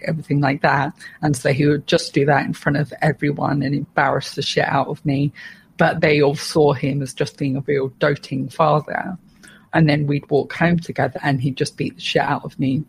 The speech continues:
um, for no reason, just, like,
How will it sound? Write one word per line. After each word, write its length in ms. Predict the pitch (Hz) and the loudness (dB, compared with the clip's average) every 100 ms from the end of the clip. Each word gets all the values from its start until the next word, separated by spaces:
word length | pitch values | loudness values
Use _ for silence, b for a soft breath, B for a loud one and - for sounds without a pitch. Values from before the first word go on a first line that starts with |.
| _ - | _ -4
um, 360 | 147 135 135 147 B B B | 0 0 -2 -6 B B B
for 400 | - 147 135 131 - | 0 2 2 0 2
no 240 | 147 139 | 2 2
reason, 440 | 135 127 - - - _ - | 0 -4 -4 -8 -10 _ -2
just, 360 | 147 147 - | -2 -2 0
like, 260 | 143 139 127 | 2 2 -2